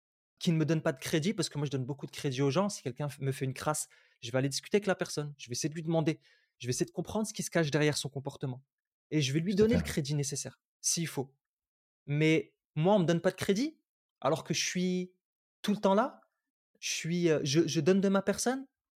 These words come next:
Speaker 2: Mhm.
Speaker 1: Bah, écoute, tant pis. Tant pis.
Speaker 2: C'est ça.
Speaker 1: Euh, euh, avant, je me serais, justement, c'est, c'est pour ça que je parle de ça. Avant, je me serais justifié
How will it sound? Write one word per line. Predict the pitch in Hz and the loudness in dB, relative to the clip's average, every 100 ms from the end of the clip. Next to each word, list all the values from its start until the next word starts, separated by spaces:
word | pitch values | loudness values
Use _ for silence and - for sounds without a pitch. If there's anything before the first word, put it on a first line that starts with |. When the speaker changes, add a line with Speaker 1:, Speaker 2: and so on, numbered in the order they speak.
| _ _ _ - | _ _ _ -2
Speaker 2:
Mhm. | 107 120 | 2 2
Speaker 1:
Bah, | 156 143 | 4 2
écoute, | 139 - - | 0 -8 -6
tant | - | -6
pis. | 233 381 - _ _ _ _ - | -4 -8 -10 _ _ _ _ -2
Tant | 233 | 2
pis. | 208 302 - - | 2 0 -6 -4
Speaker 2:
C'est | 104 | -2
ça. | - 104 | 2 0
Speaker 1:
Euh, | - - | 0 -4
euh, | - - | -8 0
avant, | 175 185 | 2 2
je | 269 208 | 4 4
me | |
serais, | 202 220 208 | 4 4 2
justement, | 180 - 196 233 | 0 0 0 0
c'est, | 196 - | -2 -4
c'est | - | -4
pour | 170 | -2
ça | - | -2
que | 214 | -2
je | - | -2
parle | 175 151 | 0 0
de | |
ça. | 151 190 - _ _ _ _ _ | -2 -4 -8 _ _ _ _ _
Avant, | - 156 220 | 0 2 4
je | 190 | 4
me | 185 | 2
serais | - 180 | 2 2
justifié | 147 208 - - - 202 208 269 | 2 -2 -2 -4 -2 2 2 2